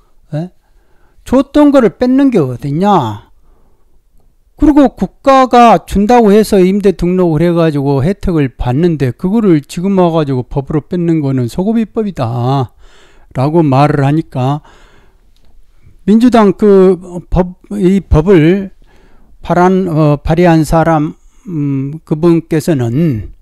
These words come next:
뭐라고 그러냐면 이 부진정 소급 입법이기 때문에 아, 뭐 효력에 전혀 지장 없다,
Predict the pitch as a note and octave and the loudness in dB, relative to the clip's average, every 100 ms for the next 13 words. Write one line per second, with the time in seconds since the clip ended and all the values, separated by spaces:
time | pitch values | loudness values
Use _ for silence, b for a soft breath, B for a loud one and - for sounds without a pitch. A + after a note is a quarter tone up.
0 | _ D3+ D3 F3 D#3+ C#3+ C3 C3 B2 B2 | _ -6 -2 -2 -2 -6 -8 -8 -8 -10
1 | D#3 E3 C#3 - - D#3+ G#3 A3 F#3 F#3+ | -8 -6 -6 -6 -4 -2 -2 -4 -6 -6
2 | G3+ D#3+ - D#3+ C#3 B2+ B2+ - B2+ B2 | -4 -6 -6 -6 -4 -6 -8 -6 -6 -4
3 | C3 F#3+ G3 b b b b b b b | -2 -4 -4 b b b b b b b
4 | b b _ _ C3+ C3+ C3+ - B3 b | b b _ _ -4 -2 -4 -8 -18 b
5 | b b _ _ - - - D3 B2 F#3 | b b _ _ -20 -20 -12 -10 -6 -4
6 | F3+ C3+ B2 - F3+ - D3+ E3+ - D#3+ | -2 -2 -6 -8 -14 -4 0 0 -2 -4
7 | D3 A#2 - G3+ A#2 | -4 -8 -6 -4 -4